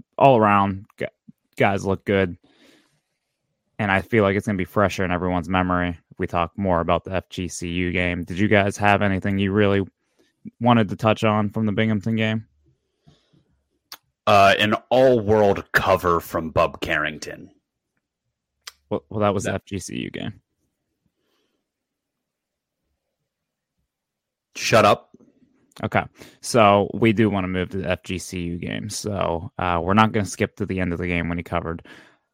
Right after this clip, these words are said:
Speaker 1: But, uh, I was gonna touch on the Binghamton game, just that we went into Oakland, had some beers beforehand, and walked up the hill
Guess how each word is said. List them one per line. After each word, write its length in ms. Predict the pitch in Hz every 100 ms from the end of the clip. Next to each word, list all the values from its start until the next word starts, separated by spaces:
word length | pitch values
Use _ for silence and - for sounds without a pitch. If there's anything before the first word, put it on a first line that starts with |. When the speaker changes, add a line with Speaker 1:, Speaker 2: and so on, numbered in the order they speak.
| _ -
Speaker 1:
But, 380 | 123 175 139 - _ -
uh, 360 | 85 113 107 101 _ -
I 140 | 139
was 120 | 147
gonna 160 | 135 123
touch 220 | 117 107
on 80 | 104
the 60 | 90
Binghamton 420 | 104 101 85 101
game, 300 | 98 95 95
just 300 | 110 95 -
that 260 | 101 92 - _ _
we 200 | 98 110
went 360 | 104 113 117 - _ _ -
into 240 | 131 113
Oakland, 640 | - 113 104 113 107 107 95
had 200 | 113 107
some 160 | 107 95
beers 280 | 101 104
beforehand, 560 | 87 90 104 98 98 98
and 100 | 90
walked 240 | 90 87
up 140 | 95 -
the 100 | 90
hill 300 | 92 92